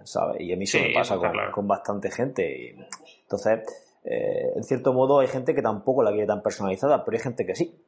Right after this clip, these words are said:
Speaker 1: Entonces, mm, a esa gente sobre todo, eh, hay que, hay que atenderla y, y para eso también, pues, es interesante tener, tener un entrenador.
Speaker 2: Correcto, y, y muchas
Speaker 1: Más
Speaker 2: veces
Speaker 1: cosas.
Speaker 2: eso, eh, la motivación,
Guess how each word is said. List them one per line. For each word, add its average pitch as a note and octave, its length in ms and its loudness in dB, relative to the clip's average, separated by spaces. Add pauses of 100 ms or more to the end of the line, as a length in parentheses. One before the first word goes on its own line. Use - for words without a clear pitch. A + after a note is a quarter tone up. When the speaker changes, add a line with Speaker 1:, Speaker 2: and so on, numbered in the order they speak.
Speaker 1:
Entonces, A2+ 400 0 (120)
mm, F2 460 -12 (460)
a G2+ 40 -2
esa G2+ 160 -4
gente G2+ 220 -4
sobre G#2+ 240 2
todo, G#2+ 320 0
eh, F2 240 -2
hay F2+ 140 -6
que, E2+ 540 -6 (480)
hay G#2+ 140 2
que G#2+ 80 2
atenderla F2 640 2
y, C#2 540 -8
y G2+ 120 -6
para G2+ 240 2
eso A2 200 0
también, A2+ 520 0
pues, G2 280 4
es F#2+ 100 2
interesante G#2 1080 0
tener, F#2 420 -2
tener F2+ 220 -6
un F2+ 100 -8
entrenador. F2 400 -8 (1300)
Speaker 2:
Correcto, B2 520 0
y, A#2 760 0
y - 40 -10
muchas C3+ 300 2
Speaker 1:
Más D3+ 100 2
Speaker 2:
veces C#3 180 2
Speaker 1:
cosas. C3 160 -8
Speaker 2:
eso, C3 200 -2 (360)
eh, B2+ 300 0
la C3 100 2
motivación, C3 560 2